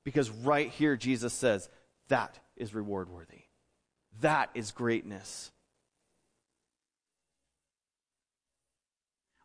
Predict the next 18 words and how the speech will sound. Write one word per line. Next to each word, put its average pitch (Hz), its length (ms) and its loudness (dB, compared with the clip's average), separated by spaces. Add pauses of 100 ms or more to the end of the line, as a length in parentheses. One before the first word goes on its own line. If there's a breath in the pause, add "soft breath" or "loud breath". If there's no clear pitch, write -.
I 123 40 -8
think 139 200 -4
we 143 100 -2
get 131 160 2
caught 127 240 2
up 127 140 0
in 123 60 -2
the 120 80 0
worldly 117 320 0
paradigm 110 520 -2
of 98 120 -12
power 98 420 -2 (1120)
and 107 120 -6
of 98 120 -8
greatness 113 360 0
from 104 180 -12
their 95 100 -6
perspective. - 600 -14